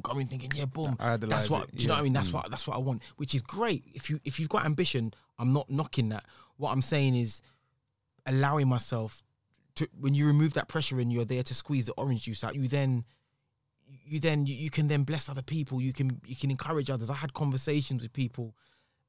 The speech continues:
Speaker 1: and built connections and friendships and,
Speaker 2: Mm.
Speaker 1: you know, opportunities have come later on because of connections that I
Speaker 2: Mm.
Speaker 1: formed when I was at drama school way back,
Speaker 3: Mm.
Speaker 1: because being present allowed me to do that
Speaker 2: Yeah.
Speaker 1: rather than just,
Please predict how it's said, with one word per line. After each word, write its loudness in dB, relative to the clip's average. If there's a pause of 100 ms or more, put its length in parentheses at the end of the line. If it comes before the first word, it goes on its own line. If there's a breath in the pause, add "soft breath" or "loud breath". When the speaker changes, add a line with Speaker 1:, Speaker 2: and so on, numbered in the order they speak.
(320)
Speaker 1:
and 2 (160)
built 0
connections 2
and -2
friendships -2
and, -2
Speaker 2:
Mm. -18
Speaker 1:
you -2
know, 4
opportunities 6
have 4
come 4
later 4
on 4 (160)
because -2
of 0
connections -2
that 0
I 2
Speaker 2:
Mm. 2
Speaker 1:
formed 4
when 0
I 0
was -2 (220 loud breath)
at -6
drama 2
school 2
way 4
back, 2
Speaker 3:
Mm. -2
Speaker 1:
because 2 (260)
being 2
present 4
allowed 6
me 6
to -2
do 2
that -2 (100)
Speaker 2:
Yeah. 0
Speaker 1:
rather 4
than 8
just, 0